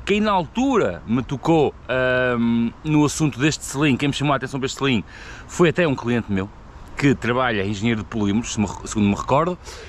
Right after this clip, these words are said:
ah, e foi ele que me falou nisto, sobre como esta tecnologia poderia ser revolucionária no mundo dos slings. Isto porque é esta tecnologia que se espera que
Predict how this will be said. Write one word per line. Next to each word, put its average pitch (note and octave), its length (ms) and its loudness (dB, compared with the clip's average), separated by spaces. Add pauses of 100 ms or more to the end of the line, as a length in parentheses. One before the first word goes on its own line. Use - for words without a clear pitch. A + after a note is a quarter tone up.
(260)
ah, D#3+ 260 2
e G3 100 0
foi G3 180 2
ele A3+ 100 6
que G#3 80 -2
me A3 60 0
falou G#3 260 2
nisto, G3 360 2
sobre F3+ 280 -2
como G3+ 300 4
esta G#3+ 240 0
tecnologia D#3+ 960 2 (1000)
poderia A3+ 500 6
ser G#3+ 240 2
revolucionária F3+ 1000 0
no F3+ 160 0
mundo F3+ 400 2
dos D#3+ 180 -2
slings. D3 460 2
Isto - 300 -4
porque - 500 0 (520)
é E3 240 2 (140)
esta G3 300 -2
tecnologia C#3+ 760 2
que - 120 -8
se - 120 -4
espera B2+ 520 0 (560)
que E3+ 280 4